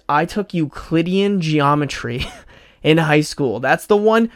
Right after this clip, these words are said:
there aren't numbers involved, okay? It's solving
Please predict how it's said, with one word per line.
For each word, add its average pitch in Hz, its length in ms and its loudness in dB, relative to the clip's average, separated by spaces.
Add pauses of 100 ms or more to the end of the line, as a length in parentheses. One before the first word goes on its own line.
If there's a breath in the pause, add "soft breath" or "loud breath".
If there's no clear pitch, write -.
(100)
there 196 140 6
aren't 226 260 4
numbers 190 500 2
involved, 127 440 -2
okay? 165 420 2
It's 180 160 -4
solving 226 680 6